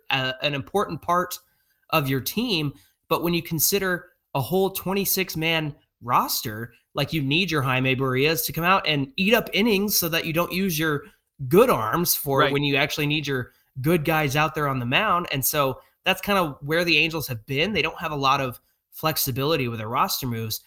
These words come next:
Speaker 1: And I think David Fletcher was kind of a victim of that.
Speaker 2: Yeah, and I think there's this Max Stassi move as well, which, by the way,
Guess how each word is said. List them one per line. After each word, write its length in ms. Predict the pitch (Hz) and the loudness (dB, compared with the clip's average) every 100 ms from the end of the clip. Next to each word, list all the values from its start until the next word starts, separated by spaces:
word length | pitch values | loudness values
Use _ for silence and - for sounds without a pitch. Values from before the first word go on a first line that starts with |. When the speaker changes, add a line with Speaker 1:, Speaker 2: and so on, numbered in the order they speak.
| _ _ | _ _
Speaker 1:
And 100 | - | -2
I 60 | 139 | 0
think 180 | 156 143 | 0 0
David 240 | 143 123 | 0 0
Fletcher 320 | 104 143 135 | -2 -2 -2
was 140 | 110 104 | -6 -8
kind 160 | 139 | -6
of 80 | 120 | -8
a 60 | 104 | -6
victim 360 | 131 147 101 | -8 -8 -8
of 80 | 92 | -14
that. 180 | - - | -16 -14
Speaker 2:
Yeah, 240 | - 156 127 | 0 4 4
and 160 | - 175 | 0 -4
I 80 | 180 | -4
think 400 | 175 262 254 - | 0 0 0 -4
there's 480 | 196 196 190 170 - - | -2 0 2 4 2 0
this 220 | 170 - | -2 0
Max 300 | 175 165 - | 0 0 0
Stassi 360 | 190 214 196 | 0 0 0
move 240 | 139 127 117 | -2 -4 -6
as 100 | 110 | -2
well, 280 | 160 139 120 | 0 2 0
which, 260 | 131 - | -4 -2
by 160 | 156 202 | 0 0
the 80 | 139 | 2
way, 320 | 151 123 | 2 2